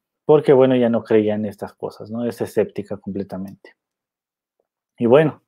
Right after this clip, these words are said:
Miranda ahí, pues, eh, bueno, cuando despierta, en primer lugar, em, se encuentra un señor que, pues, le, le, le, pues, le da leche de cabra, ¿no? <laughs> Eh, y bueno,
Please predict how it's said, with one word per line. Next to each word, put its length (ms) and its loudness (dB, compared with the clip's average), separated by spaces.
Miranda 420 2
ahí, 200 2
pues, 340 -4
eh, 500 -12
bueno, 220 -2
cuando 220 -4
despierta, 420 2
en 100 -2
primer 240 0
lugar, 260 2
em, 140 -2
se 160 -16
encuentra 340 -2
un 80 0
señor 440 0
que, 160 0
pues, 160 2
le, 240 0
le, 280 -6
le, 580 -10
pues, 140 2
le 100 4
da 120 4
leche 460 2
de 140 -4
cabra, 400 -2
¿no? 200 -14
<laughs> 520 0
Eh, 840 0
y 80 2
bueno, 360 4